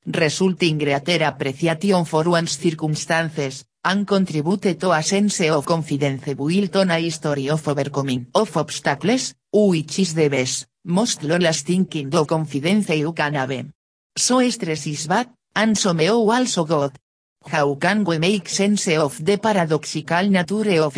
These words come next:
stress? I'll bet right now you are saying to yourself, "It's the amount of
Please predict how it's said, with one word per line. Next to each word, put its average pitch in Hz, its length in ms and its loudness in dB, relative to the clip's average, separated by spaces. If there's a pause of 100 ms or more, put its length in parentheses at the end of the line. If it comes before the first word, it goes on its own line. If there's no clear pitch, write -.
stress? 254 480 -2 (760)
I'll 202 160 2
bet 170 280 -2
right 160 280 -2
now 151 180 2
you 156 160 0
are 151 200 2
saying 185 460 2
to 196 120 2
yourself, 151 800 0 (180)
"It's 240 300 -2
the 196 160 2
amount 139 580 0
of 151 220 0